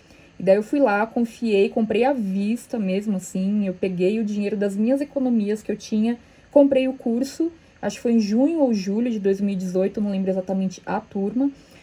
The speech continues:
mas foi naquele meio do ano. E aí eu comecei a fazer. E imediatamente o meu nível de f-, foi de flerte pra paixão total. Porque assim, eu falei, "Nossa,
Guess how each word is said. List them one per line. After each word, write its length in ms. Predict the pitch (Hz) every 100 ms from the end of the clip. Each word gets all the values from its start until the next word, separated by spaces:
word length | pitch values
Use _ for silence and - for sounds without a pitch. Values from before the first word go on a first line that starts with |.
| - _ -
mas 260 | 214 214
foi 140 | 214 269
naquele 260 | 285 294
meio 220 | 311 311 294
do 140 | 339
ano. 360 | 214 180 180 185 - _ _
E 100 | 233
aí 100 | 262
eu 80 | 277
comecei 360 | 277 285 277 269
a 60 |
fazer. 480 | 269 269 247 190 - - _ 233
E 260 | 262 262 -
imediatamente 1120 | 302 403 370 302 311 285 240 254 277 311 302 - -
o 140 | 247
meu 180 | 240 247
nível 480 | 240 254 247 262 226
de 380 | 220 233 233
f-, 520 | 226 - - - - 185 175 -
foi 160 | 240
de 100 | 220
flerte 840 | 226 - 233 233 269 285 - 302 294
pra 400 | 269 247 240 247 - - - - - - -
paixão 440 | 262 277 - 285
total. 540 | 302 392 392 269 156 170 - -
Porque 220 | 214 247
assim, 380 | 247 - 240 226
eu 60 |
falei, 200 | 233 330 392 403
"Nossa, 760 | 370 415 480 - - 202 175